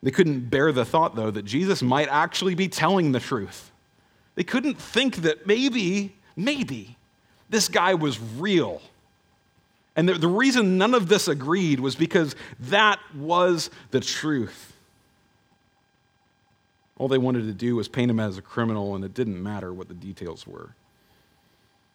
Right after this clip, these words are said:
This is also true of the world today. Their battle cry seems to be anything, anything but Jesus. Seriously,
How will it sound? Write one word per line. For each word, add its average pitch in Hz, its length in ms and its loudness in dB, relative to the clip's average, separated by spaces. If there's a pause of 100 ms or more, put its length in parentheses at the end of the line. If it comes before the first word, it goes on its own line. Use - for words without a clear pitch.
(680)
This 143 140 -4
is 113 140 -4
also 117 260 0
true 113 300 -2
of 98 80 -4
the 104 80 -6
world 101 260 -2
today. 85 340 -12 (1800)
Their 127 140 0
battle 131 360 -2
cry 131 360 4
seems 127 300 0
to 127 80 -2
be 110 200 -2 (160)
anything, 117 640 0 (460)
anything 117 600 2 (260)
but 90 100 -10
Jesus. - 520 -14 (1080)
Seriously, 123 520 0